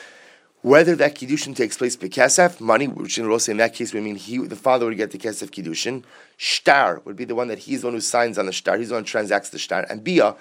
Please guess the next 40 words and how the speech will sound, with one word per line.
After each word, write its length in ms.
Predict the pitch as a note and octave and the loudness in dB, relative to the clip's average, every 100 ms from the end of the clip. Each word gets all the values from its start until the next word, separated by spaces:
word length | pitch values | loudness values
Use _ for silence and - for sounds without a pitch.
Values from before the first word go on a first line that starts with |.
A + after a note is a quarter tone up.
| - _ _ | -16 _ _
bia 160 | D3+ | 2
means 160 | D3+ C#3+ | 2 0
that 140 | B2 | -4
he 120 | A2 B2 | -2 -2
has 140 | B2+ | -2
the 120 | B2 | -4
ability 420 | B2+ D3 D#3+ D3 A#2 | -2 0 0 -2 -10
to 160 | - | -12
give 280 | A2 C#3 D3 | 0 0 2
her 140 | C#3+ | 0
over 280 | - D#3+ D#3 | 2 2 2
to 280 | D3 - A#2+ | 0 -2 2
a 80 | C#3 | 4
man 320 | D3+ D3 D3 | 6 6 6
for 140 | C#3+ | 2
bia. 360 | C3+ C3+ B2+ A#2+ _ - - _ | -2 2 2 2 _ -20 -20 _
Zakai 640 | - G2 D#3 D#3+ - C#3 D3 | -12 0 4 4 4 2 4
b'mitziasa. 760 | C3+ A#2 - - F2+ F2 E2 | 0 -4 -6 0 0 0 -6
Furthermore, 440 | - C3 C3 A#2+ A2 | -4 -4 -2 0 -2
again, 240 | G2+ A2 | -4 -8
a 40 | |
father 560 | G#2 - C#3 C3 A2 A#2 - - _ _ | -8 4 6 6 2 0 -6 -20 _ _
is 180 | G#2+ G#2+ | -8 -8
entitled 380 | G#2+ B2 B2 | -2 0 0
to 120 | - G#2+ | 0 -4
whatever 400 | G#2 C3 B2+ C3 | -2 -2 0 -4
his 220 | A#2 G2+ | -6 0
minor 360 | A2+ A#2 G#2+ | 4 4 2
daughter 340 | F#2+ G2+ G#2+ F2+ | -2 0 0 -2
finds. 600 | - E2+ D#2 A#2 - - _ - - - | -2 -2 -2 -6 -12 -16 _ -20 -14 2
Ubema'aseh 760 | D3 C#3+ C#3 D3 C#3 C#3 A#2+ | 6 8 8 8 4 2 2
yadha, 320 | G#2+ G2+ E2+ - | 2 0 -2 -4
and 120 | G#2 | -10
he's 160 | A2 A2 | -10 -12
entitled 360 | A2+ B2+ C3 | -2 2 2
to 140 | - - | 0 -6
any 160 | C3+ | -4
of 120 | B2+ A2 | -4 -4
her 80 | |
earnings. 540 | - A2+ D#2 - - | -4 -4 -4 -12 -16